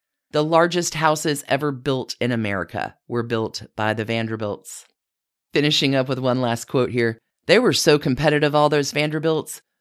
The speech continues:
William H left four boys and four girls, and they all big houses. They were all trying each other. If you look at the books, you'll see they were visiting each other and wanted to see what the other one had.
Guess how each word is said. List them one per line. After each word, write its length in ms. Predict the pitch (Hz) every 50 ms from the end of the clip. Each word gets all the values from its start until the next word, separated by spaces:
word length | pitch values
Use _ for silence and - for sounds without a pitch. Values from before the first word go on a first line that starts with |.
| _ _
William 380 | - 135 156 170 180 202 214 202 -
H 380 | - - 131 113 - - - -
left 280 | 131 123 120 - -
four 320 | - - - 147 160 175 190
boys 420 | 175 180 165 156 151 147 143 139
and 160 | 139 120 120
four 320 | 113 - - 143 147 147 151
girls, 560 | 139 135 127 123 120 120 120 117 117 113 - - - -
and 560 | 117 120 120 117 117 113 113 110 110 - - - _ _ -
they 320 | 120 127 131 131 135 -
all 280 | - - 123 131 135 135
big 280 | 135 135 131 131 123 127
houses. 680 | 117 107 92 85 - - - - - - - - - _ _ _ _ _ _ _
They 200 | - - 156 165
were 160 | 165 165 -
all 180 | - 170 185 196
trying 360 | - - 202 196 196 202 202
each 180 | 196 190 - -
other. 420 | 156 190 202 135 - - - - _ _ _ _ _ _ _ -
If 100 | 127 147
you 100 | 156 165
look 220 | 165 208 214 -
at 80 | 220 -
the 80 | 160
books, 420 | 139 - 180 208 190 - - - -
you'll 140 | 160 170
see 480 | 170 - - 135 120 123 123 127 131 135 _ _
they 100 | - 135
were 140 | 139 143
visiting 500 | 139 131 127 143 139 143 165 165 170 180
each 220 | 180 185 170 - -
other 260 | 151 143 143 139 139
and 300 | - - 117 123 127 123
wanted 320 | 127 123 127 135 135 135
to 140 | - - 139
see 340 | 135 - - - 135 127 127
what 220 | 123 127 120 -
the 180 | - 123 123 - - -
other 420 | 110 110 113 113 113 110 113 - -
one 540 | - 113 113 113 113 107 104 104 104 107 107 - _
had. 720 | _ - - - 80 82 - - - - - - 80 -